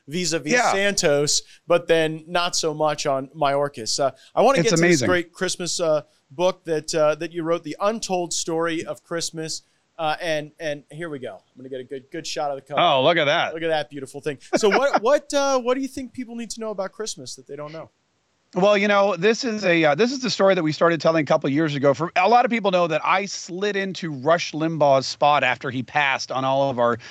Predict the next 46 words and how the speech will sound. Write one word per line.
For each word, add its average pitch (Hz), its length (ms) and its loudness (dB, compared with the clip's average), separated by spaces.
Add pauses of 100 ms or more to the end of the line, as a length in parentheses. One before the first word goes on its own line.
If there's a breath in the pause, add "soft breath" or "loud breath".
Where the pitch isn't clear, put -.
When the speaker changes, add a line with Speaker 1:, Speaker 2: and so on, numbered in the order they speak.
(140)
Speaker 2:
our, 131 220 4
uh, 117 220 4
our 139 140 2
networks, 131 460 -2
our, 117 260 0
all 135 160 4
of 131 80 0
our, 127 260 2
uh, 120 40 0
network 131 340 -2
radio 143 280 0
stations. 123 400 -2
And 131 120 0 (200 loud breath)
he 277 240 4
every 185 260 0
Thanksgiving 170 560 -2
would 143 140 -6
tell 147 260 2
the, 123 520 -4
the 127 160 -4
true 180 200 0
story 156 300 4
of 123 80 -2
Thanksgiving, 139 480 0
which 151 180 2
is 151 60 0
an 151 80 2
important 180 520 0
moment 165 380 4
in 143 120 2
our, 139 260 4 (240 loud breath)
in 180 100 2
our 175 120 6
American 170 440 2
society 175 480 0
that 156 100 -8
has 147 120 -8
been 147 160 -8
totally 220 320 0
bastardized 117 720 -2
and 131 100 -6
totally 160 240 2
rewritten 131 500 2
by 117 200 2
the 113 100 0
left. 117 380 -2